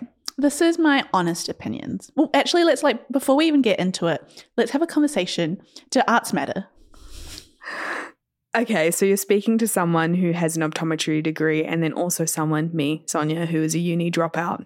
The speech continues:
Speaker 2: Do arts matter? <laughs>
Speaker 1: I mean, you did a bit of arts. You did some arts papers.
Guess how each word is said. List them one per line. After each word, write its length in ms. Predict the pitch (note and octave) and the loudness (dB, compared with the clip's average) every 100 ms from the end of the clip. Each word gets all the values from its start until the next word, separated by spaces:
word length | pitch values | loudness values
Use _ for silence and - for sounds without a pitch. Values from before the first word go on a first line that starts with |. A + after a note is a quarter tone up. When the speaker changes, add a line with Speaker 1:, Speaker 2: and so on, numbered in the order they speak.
| _ | _
Speaker 2:
Do 220 | F#3 G#3 D3 | 0 2 4
arts 320 | D#3 - - | 2 -2 -2
matter? 360 | D3+ D3+ D#3+ - | 0 0 0 -6
<laughs> 880 | A3 A#3 A#3+ B3 - - - - - | -4 -2 -2 -6 -12 -8 -6 -4 -2
Speaker 1:
I 80 | E4+ | 0
mean, 220 | F4+ F4 | 2 4
you 100 | E4 | 2
did 460 | C#4 C4+ C#4+ C4 - _ | 4 4 4 2 -4 _
a 80 | G#3 | -4
bit 200 | G3+ G#3 | 0 2
of 140 | D#4 E4 | 2 2
arts. 340 | D#3 C#3+ - | 0 -2 -4
You 80 | G#3+ | -2
did 140 | A3+ A3+ | -2 0
some 180 | - | 0
arts 220 | C4+ - - | 0 0 -6
papers. 560 | C3+ - E3+ B3+ - | -10 -4 -4 -4 -10